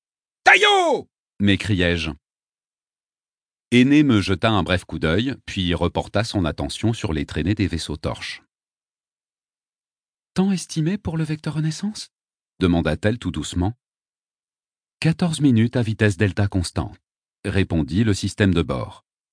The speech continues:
Mais ce taux de décélération est interdit dans un rayon inférieur à quatre distances planétaires. » «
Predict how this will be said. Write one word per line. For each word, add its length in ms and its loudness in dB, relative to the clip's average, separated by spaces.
Mais 180 6
ce 140 0
taux 260 0
de 120 -2
décélération 840 0
est 260 2
interdit 540 0
dans 240 4
un 60 2
rayon 380 2
inférieur 640 -2
à 80 -4
quatre 320 -4
distances 420 0
planétaires. » « 680 -2